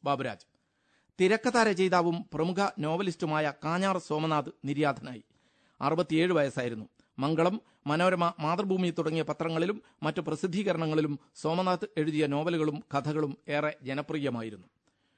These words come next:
കോഴിക്കോട് കുന്നമംഗലത്ത് പത്താം മൈലിൽ കെ എസ് ആർ ടി സി ബസ്സും ബൈക്കും കൂട്ടിയിടിച്ച് ബൈക്ക് യാത്രക്കാരൻ മരിച്ചു. മലപ്പുറം മഞ്ചേരി സ്വദേശി മുഹമ്മദ് ജസീലാണ് മരിച്ചത്. കൂടെയുണ്ടായിരുന്ന ആളെ പരിക്കുകളോടെ മെഡിക്കൽ കോളേജിൽ പ്രവേശിപ്പിച്ചു.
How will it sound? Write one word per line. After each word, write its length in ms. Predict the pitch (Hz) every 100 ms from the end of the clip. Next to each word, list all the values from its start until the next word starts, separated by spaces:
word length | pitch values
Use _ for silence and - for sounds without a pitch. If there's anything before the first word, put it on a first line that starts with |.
| _ _ _ _ -
കോഴിക്കോട് 400 | 226 277 269 254
കുന്നമംഗലത്ത് 600 | 202 202 226 208 190 190
പത്താം 320 | 160 190 196
മൈലിൽ 300 | 175 160 196 - _ _ 175
കെ 40 |
എസ് 220 | 214 226
ആർ 100 | 226
ടി 100 | 220
സി 140 | 190 208
ബസ്സും 300 | 175 185 165
ബൈക്കും 320 | 165 170 208
കൂട്ടിയിടിച്ച് 640 | - 165 175 165 156 151 -
ബൈക്ക് 260 | 151 202 180
യാത്രക്കാരൻ 500 | 151 156 147 143 139 135
മരിച്ചു. 300 | 139 120 113 _ _ -
മലപ്പുറം 400 | 143 160 165 170
മഞ്ചേരി 320 | 147 160 185
സ്വദേശി 480 | 180 170 165 - 156 -
മുഹമ്മദ് 480 | 151 190 208 - 135
ജസീലാണ് 500 | 156 165 160 151 151
മരിച്ചത്. 420 | 143 143 139 156 233 - _ _ _ _ -
കൂടെയുണ്ടായിരുന്ന 680 | 160 208 175 156 151 147 143 -
ആളെ 240 | 143 180 226
പരിക്കുകളോടെ 600 | 151 160 185 165 147 139 143
മെഡിക്കൽ 260 | 135 147 196
കോളേജിൽ 400 | 160 143 131 135 -
പ്രവേശിപ്പിച്ചു. 520 | 139 131 - - -